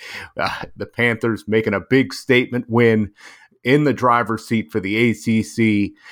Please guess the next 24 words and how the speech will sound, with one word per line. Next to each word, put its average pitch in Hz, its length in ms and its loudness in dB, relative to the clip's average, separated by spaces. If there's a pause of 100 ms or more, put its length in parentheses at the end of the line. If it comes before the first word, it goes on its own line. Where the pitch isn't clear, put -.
(120)
And 98 240 -4
now 107 480 0
they 98 100 -2
got 101 180 -2
another, 104 480 0 (260)
uh, 101 160 -6
an 101 120 -6
old 123 300 -2
demon 117 460 0 (340)
coming 113 320 2
to 104 60 2
town 95 600 -2 (280)
this 98 260 -6
Saturday 98 560 -2
in 90 80 -6
the 90 140 -8
U. 104 400 -2 (280)
Big 123 220 0
game. 107 400 0 (180)
We 104 100 -4
gotta 95 160 0
talk 85 280 -4
about - 200 -10
it. - 260 -20